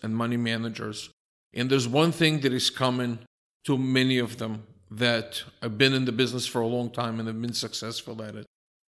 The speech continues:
They measure their performance and they rely on data.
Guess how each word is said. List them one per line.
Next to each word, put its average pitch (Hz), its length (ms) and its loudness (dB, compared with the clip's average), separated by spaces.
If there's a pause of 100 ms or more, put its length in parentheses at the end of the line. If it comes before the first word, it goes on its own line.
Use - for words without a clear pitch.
(160)
They 127 100 2
measure 151 380 8
their 127 180 4
performance 117 800 -2
and 120 160 -2
they 131 100 8
rely 127 380 6
on 117 160 2
data. 110 380 -2